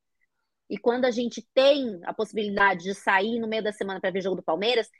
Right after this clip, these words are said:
parece que dá aquela relaxada, parece que acha aquela paz, assim. É muito louco, né? É tipo o budismo do Abel, né? A mesma coisa que eu, assim.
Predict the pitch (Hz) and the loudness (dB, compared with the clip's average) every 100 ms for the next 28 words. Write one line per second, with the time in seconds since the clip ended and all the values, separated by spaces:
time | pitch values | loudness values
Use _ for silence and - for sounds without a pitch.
0 | _ _ _ - 226 - 220 220 233 226 | _ _ _ 0 0 2 2 2 0 0
1 | 226 226 - 208 185 190 196 - 202 - | 2 0 0 -2 -2 -2 -2 4 2 2
2 | 214 214 214 - 202 185 160 156 151 - | 0 2 2 6 8 8 4 -2 -10 -12
3 | 139 139 _ _ _ _ _ _ - 196 | -14 -16 _ _ _ _ _ _ -6 -2
4 | 226 285 208 190 196 190 185 185 196 - | 4 6 6 4 2 4 4 4 2 0
5 | 294 233 285 196 262 233 240 208 226 226 | 4 6 6 8 6 6 2 2 4 4
6 | 196 190 165 160 170 180 175 170 196 208 | 4 2 2 -2 -6 -6 -6 -4 -4 -2
7 | 254 - 240 233 262 - 330 247 214 180 | -2 0 0 0 -4 -4 2 2 4 0
8 | - 156 | -4 -14